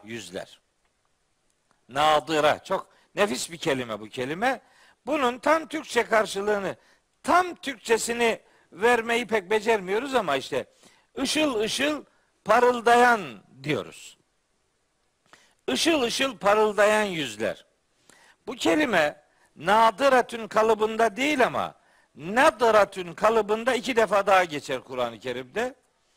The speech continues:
Geçtiği yerlerin biri İnsan suresinin on birinci ayeti, öbürü de Mutaffifun suresinin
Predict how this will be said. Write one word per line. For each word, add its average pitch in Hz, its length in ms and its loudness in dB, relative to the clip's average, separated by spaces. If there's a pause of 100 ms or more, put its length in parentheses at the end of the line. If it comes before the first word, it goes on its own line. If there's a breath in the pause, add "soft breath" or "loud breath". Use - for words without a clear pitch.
(640 soft breath)
Geçtiği 226 440 0
yerlerin 208 460 2
biri 175 180 0
İnsan 202 420 0
suresinin 151 760 -4 (580)
on 240 280 2
birinci 175 440 0
ayeti, 151 640 0 (600)
öbürü 233 420 0
de 233 280 2 (260 soft breath)
Mutaffifun 226 760 -2
suresinin 214 840 -2